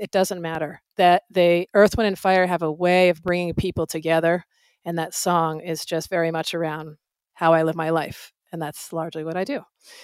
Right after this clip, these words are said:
So, um, yeah, and I love it. Plus, it's just so darn fun. I mean, that's the other piece. Just gets you up and moving.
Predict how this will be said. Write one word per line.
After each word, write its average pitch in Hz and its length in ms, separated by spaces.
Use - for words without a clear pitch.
So, 175 600
um, 165 440
yeah, 175 200
and 160 80
I 165 60
love 170 140
it. - 60
Plus, 262 220
it's 240 100
just 240 180
so 185 80
darn 170 260
fun. 151 360
I 165 100
mean, 165 140
that's 165 200
the 160 140
other 156 160
piece. 156 280
Just - 220
gets 214 240
you 208 160
up 214 220
and 180 200
moving. 170 600